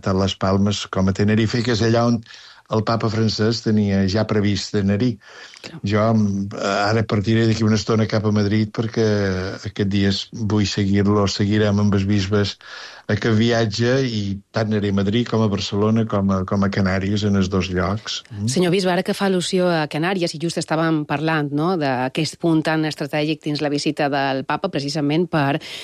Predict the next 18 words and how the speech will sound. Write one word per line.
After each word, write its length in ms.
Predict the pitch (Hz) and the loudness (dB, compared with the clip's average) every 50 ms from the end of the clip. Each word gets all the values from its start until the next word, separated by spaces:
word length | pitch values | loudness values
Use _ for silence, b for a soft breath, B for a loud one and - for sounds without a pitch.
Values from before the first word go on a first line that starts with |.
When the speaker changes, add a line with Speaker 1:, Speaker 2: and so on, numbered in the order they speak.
| B B - | B B -6
Speaker 2:
eh, 100 | - 175 | -4 -2
donar 240 | 160 151 139 143 165 | 0 0 0 0 0
visibilitat 560 | 175 165 160 151 147 139 - 156 185 - 160 | 0 0 0 0 0 0 0 -2 -2 -2 0
a 60 | 143 | 0
una 160 | 147 151 143 - | 0 0 0 0
problemàtica 720 | 156 147 139 139 127 131 147 160 - 160 - - 147 139 | 0 0 0 0 0 0 -2 -2 -2 -4 -2 -2 -2 -2
que 80 | - 139 | -4 -4
està 160 | - - 147 | -4 -4 -4
afectant 320 | - 143 - 151 143 147 151 | -4 -4 -2 0 0 2 2
molt 300 | 147 147 147 147 147 156 | 4 2 2 2 0 0
al 160 | 139 135 135 143 | 0 2 2 0
nostre 240 | 143 135 - 156 143 | 0 0 -2 -4 -2
país, 320 | 139 131 139 190 233 - - - | -2 0 0 0 -2 -4 -6 -4
també 240 | 165 151 156 165 170 | -2 -2 0 2 0
les 120 | 160 147 151 | 0 0 0
Balears, 500 | 147 143 147 143 170 226 240 - - - - | 0 0 2 0 0 0 -2 -4 -6 -8 -10
en 360 | - 139 131 - 127 - - - | -10 -8 -8 -6 -6 -6 -6 -6
mesures, 520 | 131 135 143 156 156 151 147 139 135 - | -6 -4 -2 0 0 2 0 0 -2 -4